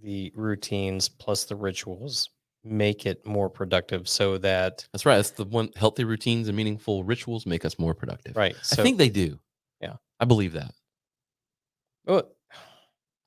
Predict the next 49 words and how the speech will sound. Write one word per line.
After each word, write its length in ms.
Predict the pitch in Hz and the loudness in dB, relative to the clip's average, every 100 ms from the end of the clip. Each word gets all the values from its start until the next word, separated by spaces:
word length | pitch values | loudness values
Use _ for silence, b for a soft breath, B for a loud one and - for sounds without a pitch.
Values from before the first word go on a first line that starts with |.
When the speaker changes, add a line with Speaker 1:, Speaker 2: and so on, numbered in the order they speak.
| - | 2
Speaker 2:
I 40 | |
mean, 120 | 208 | 2
think 200 | 185 269 | 4 2
about, 300 | 320 180 139 | 4 6 4
like, 360 | 110 104 98 - b b b b b - | 2 0 -2 -12 b b b b b -2
think 160 | 196 | 0
about 300 | 208 165 - | 2 2 2
your, 180 | 123 104 | -2 -2
your 180 | - 98 | -2 -4
daily, 520 | 85 90 101 104 104 95 | -4 2 4 6 2 -2
your 140 | 92 | -4
work 260 | 85 92 - | -2 -2 -4
environment. 500 | 80 80 71 - - | -4 -4 -4 -4 0
Like, 260 | 90 _ - | 0 _ -12
why 280 | 90 110 151 | 2 4 4
is 120 | 156 | 2
it 80 | 135 | -2
so 180 | - 120 | -2 0
hard 240 | 120 110 | 0 -2
to 60 | 90 | -4
work 280 | 90 90 90 | -6 -8 -6
when 80 | |
you 60 | 82 | -6
travel? 500 | - 76 76 - - _ _ _ _ _ _ _ _ _ _ - | -2 -2 -2 -8 -18 _ _ _ _ _ _ _ _ _ _ 0
You 100 | 120 | 4
know 60 | 135 | 4
what 40 | |
I 40 | |
mean? 240 | 139 143 139 - | 4 0 -2 2
That's 200 | 131 - | 2 2
exactly 540 | 101 90 107 104 92 | -4 0 2 2 -4
why. 340 | 78 71 73 82 | -6 -10 -12 -6
'Cause 200 | 92 87 | -2 0
Speaker 1:
Yeah. 60 | 120 | 2
Speaker 2:
you 60 | |
haven't 300 | 123 107 95 | 2 2 0
done, 180 | 85 90 - B B B B | -4 -6 -10 B B B B
Speaker 1:
What 200 | 151 147 - | 0 0 -2
Speaker 2:
you 100 | 117 | 0
know 60 | |
what 80 | 120 | 2
I 40 | 135 | 0
mean? 60 | 135 | 2
Speaker 1:
You 120 | 139 | 4
know 120 | 135 | 4
what 100 | 120 | 2
you 120 | 117 | -2
think, 300 | 117 120 147 | 0 -2 -2
and 180 | 110 | -6